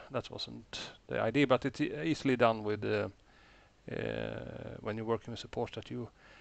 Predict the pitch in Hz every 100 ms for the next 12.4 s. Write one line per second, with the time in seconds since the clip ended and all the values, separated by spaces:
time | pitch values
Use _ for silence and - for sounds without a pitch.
0 | - - - - 110 107 104 - 117 113
1 | 113 - - - 110 - 120 117 110 107
2 | - - - - 110 101 - - - -
3 | - - _ - _ - - - - -
4 | _ 113 107 107 104 - 120 117 107 -
5 | 131 - - - - - _ - - -
6 | _ _ - _ - - _ - - -
7 | - - - - _ - _ - - -
8 | - - - - - - - - - -
9 | - - - 123 113 113 110 110 127 175
10 | 190 170 170 - 156 156 147 - 156 139
11 | 135 143 131 139 127 180 170 - 123 -
12 | 131 123 131 120